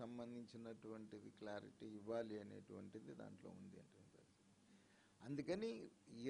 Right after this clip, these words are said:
రాష్ట్రానికి ప్రాజెక్టులు రాకుండా చంద్రబాబు నాయుడు అడ్డుపడుతున్నాడు, కానీ కేంద్ర ప్రభుత్వం అయితే చేస్తుంది.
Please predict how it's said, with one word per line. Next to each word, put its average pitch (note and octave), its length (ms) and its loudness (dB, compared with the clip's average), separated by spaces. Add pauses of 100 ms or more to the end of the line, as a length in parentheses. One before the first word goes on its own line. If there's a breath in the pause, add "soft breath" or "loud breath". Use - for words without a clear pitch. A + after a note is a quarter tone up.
(140)
రాష్ట్రానికి F3+ 640 8 (100)
ప్రాజెక్టులు D3+ 600 6 (120)
రాకుండా D#3 400 6 (140)
చంద్రబాబు C#3+ 560 10
నాయుడు D3 300 10
అడ్డుపడుతున్నాడు, C#3+ 840 6
కానీ A2 240 0 (920)
కేంద్ర A3 260 12 (120)
ప్రభుత్వం E3+ 440 4
అయితే E3 120 2 (120)
చేస్తుంది. A#2 320 0